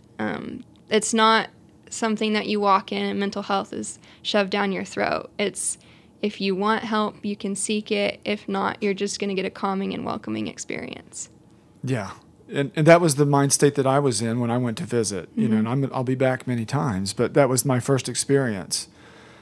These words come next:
Speaker 2: Uh, all the employees were super welcoming, great food and drinks, uh, cool stuff,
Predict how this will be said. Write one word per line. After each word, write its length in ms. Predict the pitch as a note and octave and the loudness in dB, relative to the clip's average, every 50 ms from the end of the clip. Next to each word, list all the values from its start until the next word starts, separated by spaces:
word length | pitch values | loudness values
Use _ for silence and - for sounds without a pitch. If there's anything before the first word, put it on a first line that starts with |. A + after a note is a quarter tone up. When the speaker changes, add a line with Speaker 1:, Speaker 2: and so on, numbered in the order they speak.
| - - - | -20 -14 -4
Speaker 2:
Uh, 280 | - C3 B2 A#2 A2+ - - - - - - - - - - - - - | -2 0 0 0 0 -2 -4 -14 -20 -20 -20 -20 -20 -20 -20 -18 -4 0
all 160 | D#3 C#3+ C3+ | 4 4 8
the 100 | C3+ C#3 | 8 8
employees 480 | C3 B2 - - C3+ C3 C3 C3+ B2+ A2+ | 6 6 4 4 6 6 6 6 4 2
were 60 | G#2+ G#2 | 0 -2
super 380 | - - - C#3+ C#3 - B2 | -2 2 4 2 4 4 2
welcoming, 680 | A#2 A#2+ A#2+ B2 B2+ - D3+ D3 D3+ D3+ D#3 D#3 D#3 - - - - _ _ D3+ C3 A2+ | 2 4 4 4 4 4 4 4 4 4 4 2 -2 -6 -10 -20 -20 _ _ -8 -8 -6
great 500 | - - A#2+ B2+ B2+ C3+ C#3+ C#3 - - | -6 -4 2 4 4 4 4 2 -2 -12
food 300 | - - C#3+ C3 C3 C#3 | 2 4 6 6 6 4
and 120 | C3+ A#2+ A2 | 4 2 0
drinks, 640 | G2+ A2+ A#2+ C3+ D#3 F3+ F3+ - - - - - - - - - - - - - - - - - - - - | -2 0 0 2 2 0 0 -2 -2 0 0 0 -2 -8 -20 -20 -20 -20 -20 -20 -20 -20 -20 -20 -20 -6 -2
uh, 140 | C#3+ B2+ - - | -2 -2 -2 -2
cool 280 | - - D#3 D3+ D3+ D3 | -2 4 6 6 6 6
stuff, 520 | - - - - C3 C3+ E3 F3+ - - | 4 4 4 6 6 6 6 2 -2 -10